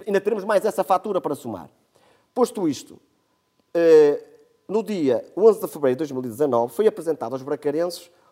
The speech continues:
um relatório que é público, que é sabido, com todos os custos que o Estado Municipal tem adjacentes, ainda para mais o seu custo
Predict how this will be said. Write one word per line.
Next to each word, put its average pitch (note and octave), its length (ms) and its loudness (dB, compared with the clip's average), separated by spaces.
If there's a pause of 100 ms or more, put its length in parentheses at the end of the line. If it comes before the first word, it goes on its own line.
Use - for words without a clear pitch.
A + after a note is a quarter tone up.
um E3+ 100 -2
relatório E3 420 0
que D3 120 -2
é B2+ 40 0
público, G#3 340 -10
que D#3+ 120 -2
é D3 60 2
sabido, C#3+ 540 -8
com F3 180 -8
todos F3 260 -10
os D3+ 140 -20
custos - 440 -16 (220)
que - 60 -20
o - 20 -20
Estado E3 320 0
Municipal C#3+ 500 -4
tem C3 180 -8
adjacentes, C3 440 -8 (100)
ainda F3+ 160 -2
para D3+ 160 -4
mais F3 320 -6 (160)
o - 80 -16
seu F3+ 160 -6
custo - 340 -10